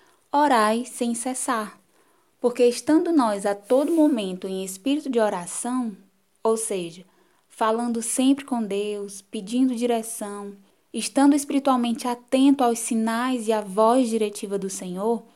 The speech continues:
nós vamos poder seguir sempre pelo melhor caminho. Lembrando que o melhor caminho não significa o caminho mais fácil,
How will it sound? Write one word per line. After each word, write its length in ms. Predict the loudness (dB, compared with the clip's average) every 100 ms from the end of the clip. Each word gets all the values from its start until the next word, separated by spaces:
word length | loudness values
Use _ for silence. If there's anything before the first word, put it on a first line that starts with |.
| _ _ _ _ 0
nós 220 | 4 4
vamos 300 | 4 2 2
poder 360 | 0 4 4 2
seguir 440 | 0 0 0 -2
sempre 540 | -2 2 6 6 4 2
pelo 240 | 2 4
melhor 320 | 2 2 -2
caminho. 520 | 0 2 4 4 2 -4 _ _ _ _
Lembrando 800 | 2 4 4 4 6 6 2 -6 -10
que 140 | -6
o 40 | -4
melhor 480 | -2 0 2 0 0
caminho 600 | -2 2 0 0 -2 -4 _ _ _ _
não 300 | 0 4 4
significa 680 | 4 2 2 2 -2 -2 -2
o 60 | -2
caminho 400 | -4 -6 -6 -6
mais 320 | -6 -8 -10
fácil, 640 | -6 -4 -2 -2 -4 -8